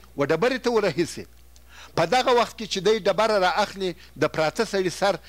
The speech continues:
بیرته داسې جوړ سي لکه اول چې جوړ و، او سړی چې ورته راسي،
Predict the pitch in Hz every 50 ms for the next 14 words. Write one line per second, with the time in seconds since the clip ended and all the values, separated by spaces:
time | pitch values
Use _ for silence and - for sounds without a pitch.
0 | - - - 117 156 214 220 - - 190 170 139 170 202 247 226 - 247 196 175
1 | 233 254 233 - - 277 247 - - - - - 135 147 - - - - 139 156
2 | 214 233 190 - - 170 135 120 170 226 220 185 127 101 90 - - - - -
3 | - - - - - 156 160 143 - - 165 151 175 196 196 190 - 175 165 147
4 | - - 147 151 160 165 151 - - 151 131